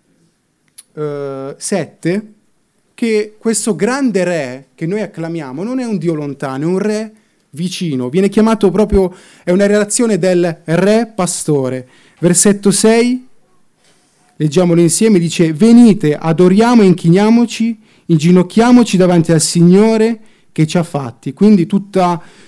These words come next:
eh, l'onorificenza che dobbiamo a Dio. E poi dice: "Poiché Egli è il nostro Dio e noi siamo il popolo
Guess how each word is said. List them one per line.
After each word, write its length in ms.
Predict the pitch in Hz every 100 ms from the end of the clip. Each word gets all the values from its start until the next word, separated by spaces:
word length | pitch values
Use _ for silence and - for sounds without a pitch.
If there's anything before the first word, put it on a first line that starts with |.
| - _
eh, 260 | 156 160 165
l'onorificenza 840 | 196 190 196 196 - 220 214 180
che 300 | 175 165 160
dobbiamo 560 | 165 147 151 202 202 175
a 60 |
Dio. 460 | 143 143 127 123 131
E 100 | 175
poi 160 | 247
dice: 560 | 190 190 - 170 160 160 _ - -
"Poiché 360 | 202 202 285
Egli 160 | 277 214
è 40 |
il 100 | 180
nostro 440 | 196 247 - 190 185
Dio 460 | 190 156 131 135
e 120 | 170
noi 160 | 185 233
siamo 280 | 214 170 165
il 100 | 165
popolo 680 | - 226 254 254 247 254